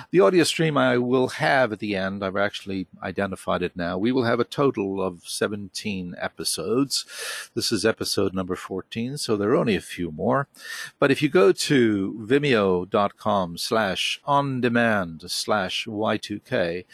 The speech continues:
that's where you'll find the on-demand stuff. And when you go there, there will be thirty additional interviews from people in Y two K,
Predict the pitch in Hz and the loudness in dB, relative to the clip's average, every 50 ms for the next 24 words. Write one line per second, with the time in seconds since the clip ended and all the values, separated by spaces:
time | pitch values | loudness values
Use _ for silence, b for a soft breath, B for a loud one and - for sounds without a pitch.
0 | B B 143 B B 185 180 - - 196 202 - - - 147 147 139 143 139 123 | B B -10 B B 2 2 4 4 4 4 4 4 2 2 2 2 2 2 2
1 | 123 123 123 117 110 107 107 107 95 82 78 76 - - - - - - - - | 2 2 0 0 -2 0 0 0 0 0 -2 -4 -8 -8 -8 -12 -18 -18 -20 -18
2 | - 95 95 92 87 92 92 95 104 110 117 120 123 131 139 143 120 117 107 107 | -14 -12 -12 -10 -10 -10 -6 -2 0 2 2 2 0 2 2 4 4 4 4 4
3 | 101 90 101 107 127 156 185 185 B B B B B B B - 113 117 120 127 | 4 2 2 2 4 2 2 0 B B B B B B B 0 2 4 4 4
4 | 123 117 120 131 135 131 117 107 107 117 123 123 - - - - - 156 160 143 | 4 4 4 6 6 4 4 2 2 2 2 2 0 -4 -6 -2 0 2 4 4
5 | 120 104 92 107 - - - 120 107 131 143 - - 127 123 117 110 101 95 92 | 4 2 2 -2 -4 -8 -12 -8 -2 -2 0 0 0 -2 0 -2 -2 -2 -2 -4
6 | 95 95 - _ _ _ - 127 117 95 - 107 92 82 90 90 101 120 151 185 | -6 -10 -12 _ _ _ -8 -6 -6 -4 -2 -2 -2 -2 -2 0 0 2 2 2
7 | 196 - - - - _ _ _ - 90 90 87 87 - 104 98 - 98 92 95 | 2 2 0 0 -2 _ _ _ -8 -8 -6 -6 -6 -6 -6 -6 -4 -4 -6 -6
8 | 92 90 90 95 95 92 - - 90 82 - - 101 120 170 190 143 | -4 -4 -2 0 0 -2 -2 -4 -8 -8 -6 -2 0 2 2 2 0